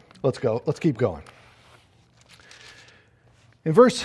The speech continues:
twenty-four, "Therefore, whoever hears these sayings of mine and does them, I will liken him to a wise man who builds his house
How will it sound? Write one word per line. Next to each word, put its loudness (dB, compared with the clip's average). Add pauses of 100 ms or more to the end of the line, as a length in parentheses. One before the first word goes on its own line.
(120)
twenty-four, 2
"Therefore, 4 (1300)
whoever 6
hears 6
these 0
sayings 0
of -2
mine -2
and -2
does 0
them, -6 (840)
I 10
will 8
liken 4
him 0
to 0
a 6
wise 4
man 2
who 0
builds 4
his 0
house 2